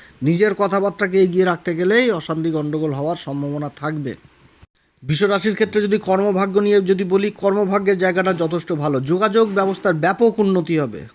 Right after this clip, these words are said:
কর্মক্ষেত্রে মানে না হওয়া কাজ কিন্তু হওয়ার সম্ভাবনা থাকবে,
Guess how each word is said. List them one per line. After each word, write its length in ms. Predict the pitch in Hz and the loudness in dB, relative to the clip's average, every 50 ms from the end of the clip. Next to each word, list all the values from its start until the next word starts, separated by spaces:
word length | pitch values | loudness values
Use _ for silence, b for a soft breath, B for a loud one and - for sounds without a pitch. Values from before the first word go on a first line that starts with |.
| _ - | _ 0
কর্মক্ষেত্রে 840 | 165 175 185 196 208 196 - 214 214 214 - 220 220 220 220 214 214 B B B B B B B B B - | 2 2 2 2 0 0 0 -2 -4 -2 2 4 4 4 4 2 -2 B B B B B B B B B -4
মানে 180 | 156 165 190 180 | 0 2 2 4
না 240 | 180 185 190 202 196 | 4 2 2 2 0
হওয়া 260 | 185 208 220 214 202 | 2 2 2 2 2
কাজ 340 | - - 196 208 202 - - | 0 0 -2 -2 -2 -4 -2
কিন্তু 260 | 220 208 202 190 190 | -2 -2 0 0 0
হওয়ার 240 | 165 175 180 175 156 | 2 2 0 0 -2
সম্ভাবনা 500 | - - 160 165 170 170 170 170 165 156 | -2 -4 -4 -2 -2 0 0 0 -2 -2
থাকবে, 480 | 160 160 165 160 160 170 180 180 180 | -4 -4 -6 -4 -2 -2 -2 -4 -4